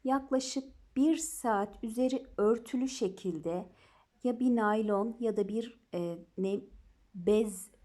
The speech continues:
sofra bezi falan bir şeyle örtelim ve bir saat bu şekilde tepsimizin içerisinde dinlensin. Mayalı veya bir hamur değil ama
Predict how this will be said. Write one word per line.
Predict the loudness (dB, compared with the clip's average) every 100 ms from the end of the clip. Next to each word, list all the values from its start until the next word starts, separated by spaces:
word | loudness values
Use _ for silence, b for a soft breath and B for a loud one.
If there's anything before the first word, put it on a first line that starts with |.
| _ _ _
sofra | -10 -10 -2 -2
bezi | 0 -2 -6
falan | -4 -2 0 0
bir | -2 -4
şeyle | -4 -2 -2 -4 0
örtelim | 0 0 -4 -4 -2
ve | -2 -2 0
bir | 0
saat | 0 -2 -2 -2 -6
bu | -4
şekilde | -2 -4 -4 -6 -4 -4 B B B B
tepsimizin | -4 -2 -2 -4 -2 -2 -2 -2 -2 -4
içerisinde | -8 -4 -4 -4 -4 -2 0 0 -2
dinlensin. | 0 0 2 -2 -4 -8 -12 B B B -2
Mayalı | 2 4 4 4
veya | 4 4 4 0 -8 _ _ _ _ _ -2
bir | -2
hamur | 0 0 0 0
değil | 0 0 -2 -2
ama | 2 4 4 0